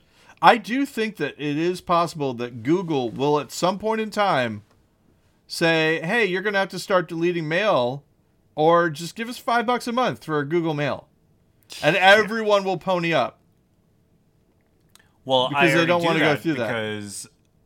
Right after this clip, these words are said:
Speaker 2: I, it's not for mail, but it's for Google Drive storage.
Speaker 1: Oh, yeah, yeah, yeah. I'm just saying for even the mail, it's gonna happen.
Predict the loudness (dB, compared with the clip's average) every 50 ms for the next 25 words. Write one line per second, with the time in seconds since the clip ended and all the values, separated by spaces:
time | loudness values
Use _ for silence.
0 | _ _ -4 -2 0 0 0 0 -4 -6 -8 -10 -10 -12 -12 -10 -8 -6 -4 -4
1 | -6 -8 -10 -10 -8 -6 -6 -4 -2 -4 -4 -4 -6 -6 -8 -8 -10 -12 -12 -10
2 | -10 -10 -12 -12 -14 -12 -12 -12 -10 -8 -6 -2 -2 -2 -2 -4 -6 -12 -14 -14
3 | -14 -14 -16 -20 -20 -20 -20 -20 -20 -20 -20 0 4 6 6 8 8 6 6 6
4 | 4 4 4 4 2 2 2 2 2 0 0 0 -4 -6 -4 -2 -2 -2 -2 -4
5 | -4 -4 -4 -4 -4 -4 -4 -6 -6 -6 -6 -4 -2 -2 -2 -2 -4 -8 -12 -16
6 | -20 -16 -14 -12 -10 -8 -8 -8 -10 -10 -14 -18 -20